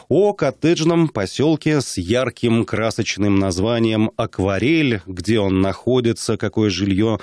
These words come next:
непосредственно там предлагается, какие удобства имеются. Вот давайте в течение ближайших десяти минут об этом подробнее побеседуем. Итак, "Акварель", где это,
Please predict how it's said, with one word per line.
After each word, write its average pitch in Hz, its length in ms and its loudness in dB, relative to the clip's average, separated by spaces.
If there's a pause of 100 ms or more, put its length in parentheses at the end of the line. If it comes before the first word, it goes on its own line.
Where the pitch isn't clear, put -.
(120)
непосредственно 101 800 -2
там 101 220 0
предлагается, 107 1000 0
какие 107 280 -2
удобства 107 600 0
имеются. 127 340 0
Вот 92 120 -4
давайте 92 260 -4
в - 60 -20
течение 95 340 -4
ближайших 95 420 -2
десяти 92 320 -4
минут 131 260 0 (100)
об 92 200 -4
этом 113 180 -2
подробнее 123 680 0
побеседуем. 107 580 -2
Итак, 110 200 -4
"Акварель", 127 560 -2
где 120 500 0
это, - 140 -6